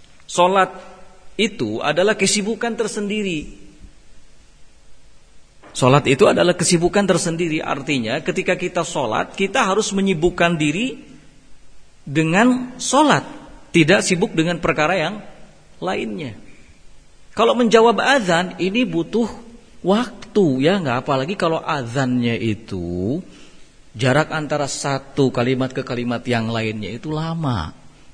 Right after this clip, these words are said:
Bayangkan antum lagi sholat, pan riweuh.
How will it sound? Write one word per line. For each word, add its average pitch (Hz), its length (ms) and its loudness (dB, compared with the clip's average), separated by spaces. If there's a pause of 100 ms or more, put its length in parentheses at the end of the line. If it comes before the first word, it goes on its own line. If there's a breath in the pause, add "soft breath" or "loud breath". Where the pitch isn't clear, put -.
(100)
Bayangkan 117 640 -2
antum 160 240 -6
lagi 139 180 -2
sholat, 185 540 -6 (560)
pan 220 240 0
riweuh. 123 640 2